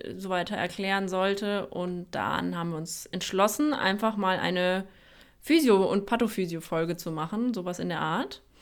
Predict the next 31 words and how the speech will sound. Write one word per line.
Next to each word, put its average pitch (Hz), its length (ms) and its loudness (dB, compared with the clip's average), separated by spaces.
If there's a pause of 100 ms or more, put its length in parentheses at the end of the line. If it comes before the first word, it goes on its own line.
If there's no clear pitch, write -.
(640)
Und, 214 1040 2
ähm, 208 840 2 (320)
ja, 294 140 6
den 175 120 4
Valentinstag 214 520 2
haben 208 120 4
wir 196 60 -6
verpasst, - 640 -2
aber 180 260 4
nichtsdestotrotz 180 920 -4 (180)
<laughs> - 180 -14
geht's - 380 -4
jetzt 208 220 -4
heute 165 240 0
mal 175 200 -2
ums 254 280 -6
Herz. - 540 -4 (880)
Und 196 220 0
zwar 180 520 4 (440)
ganz 170 220 2
am 165 80 -4
Anfang 294 560 -2
erzähle 220 380 -2
ich 208 60 0
euch 180 180 -2
mal 180 160 0
was 170 320 -2
zur 156 440 -4
Herzanatomie. 156 1160 -4
Und 165 180 -6
zwar, 208 400 2